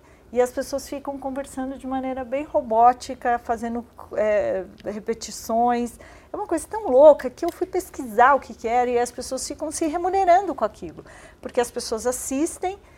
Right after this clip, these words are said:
e elas dão os prêmiozinhos, "Ah, obrigada pelo café, obrigada pela florzinha e tal, não sei o quê", e aquilo gera uma remuneração,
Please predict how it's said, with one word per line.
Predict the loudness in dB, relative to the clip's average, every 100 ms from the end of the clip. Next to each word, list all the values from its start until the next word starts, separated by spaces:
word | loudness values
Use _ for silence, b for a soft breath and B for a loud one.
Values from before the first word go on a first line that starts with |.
| b -8
e | 2
elas | 4 4 2
dão | 2 2 2 -2 -6
os | -8 -4
prêmiozinhos, | -2 -2 -2 -6 -8 -6 -4 0
"Ah, | 0
obrigada | 0 -2 -2
pelo | -2 -6
café, | -8 -8 -6 -4 -4
obrigada | -4 -2 -2
pela | -2 -2
florzinha | 0 -2 -2 -6 -6 -6 -6
e | -6
tal, | -2 -2 -4
não |
sei | -6 -8
o |
quê", | 0 0 2
e | 0
aquilo | 0 -6 -6 -8
gera | -2 0 0
uma | -2
remuneração, | -6 -6 -8 -6 -6 -6 -4 -4